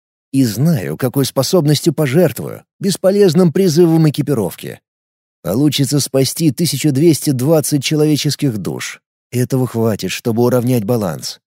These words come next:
Я ведь перебил множество защитников поселения, но теперь появятся новые игроки.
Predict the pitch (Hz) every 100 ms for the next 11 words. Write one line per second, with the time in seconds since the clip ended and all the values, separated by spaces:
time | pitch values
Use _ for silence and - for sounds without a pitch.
0 | _ - 107 120 127 113 - 123 117 127
1 | 135 123 123 147 131 120 139 127 117 -
2 | 123 120 127 - 139 139 143 135 73 58
3 | - 113 139 - 127 - 151 151 139 127
4 | 135 143 - 143 175 180 101 104 107 143
5 | - 67